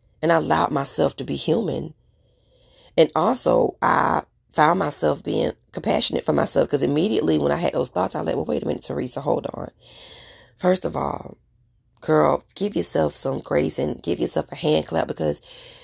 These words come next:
you're even doing something about your concerns." Like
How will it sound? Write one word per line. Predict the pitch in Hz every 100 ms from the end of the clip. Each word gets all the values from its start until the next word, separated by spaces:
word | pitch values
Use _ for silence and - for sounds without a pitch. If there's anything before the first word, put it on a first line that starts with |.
| - -
you're | - 170 -
even | - 175 - 165 - _ _ _ _ _ _ _ - 143
doing | 160 165 156
something | 165 151 143
about | 143 156 147
your | 151
concerns." | - 160 156 147 143 147
Like | 131 143 -